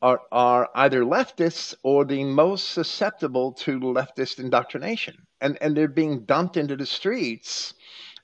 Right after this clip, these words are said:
and right into the arms of this Antifa Black Lives Matter movement. That, that I really think that the coronavirus lo-, lockdowns are providing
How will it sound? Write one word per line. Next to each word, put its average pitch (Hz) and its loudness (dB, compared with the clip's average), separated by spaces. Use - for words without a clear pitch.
and 131 0
right 143 6
into 151 -2
the 143 0
arms 170 -2
of 104 0
this 113 -4
Antifa 113 0
Black 107 0
Lives 90 0
Matter 82 -6
movement. 78 -16
That, 101 -6
that 113 -2
I 120 2
really 175 2
think 127 -4
that 113 -8
the 104 -4
coronavirus 123 -2
lo-, 85 2
lockdowns 101 -2
are 95 -8
providing 110 0